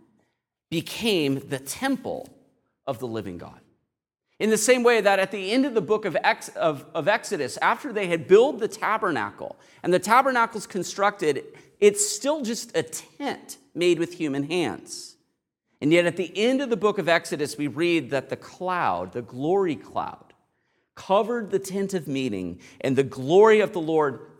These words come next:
filled the tabernacle. God made that tent made with human hands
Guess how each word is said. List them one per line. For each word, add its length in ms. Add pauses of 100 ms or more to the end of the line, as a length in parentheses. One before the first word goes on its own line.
(140)
filled 640
the 80
tabernacle. 720 (840)
God 360
made 400
that 240
tent 320
made 240
with 140
human 340
hands 520